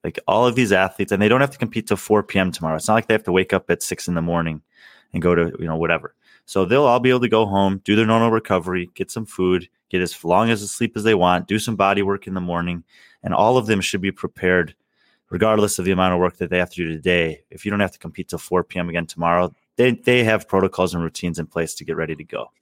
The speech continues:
So I don't think, well, it does, it is a different amount of work that they have to do. Um, I don't think that it's, uh, uh, I don't think it's a poor decision.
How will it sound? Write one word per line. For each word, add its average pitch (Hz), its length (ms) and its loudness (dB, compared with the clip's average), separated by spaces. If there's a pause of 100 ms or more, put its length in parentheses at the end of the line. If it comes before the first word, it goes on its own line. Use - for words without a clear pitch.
So - 260 -14
I 120 80 0
don't 135 160 2
think, - 140 -12 (400)
well, 120 160 4
it 110 100 2
does, 131 320 0
it 107 120 0
is 131 140 2
a 120 40 -2
different 110 300 -2
amount 104 220 2
of 90 60 -4
work 110 200 0
that - 100 -6
they 131 100 2
have 131 160 0
to - 80 -12
do. 135 320 2 (640)
Um, 95 420 0 (160)
I 104 100 2
don't 101 160 -2
think 90 180 -8
that 82 140 -2
it's, - 260 -4
uh, 71 260 -2 (760)
uh, - 100 -6 (280)
I 113 80 2
don't 120 100 2
think 110 100 2
it's 90 100 -2
a 90 40 -2
poor 85 180 0
decision. - 400 -6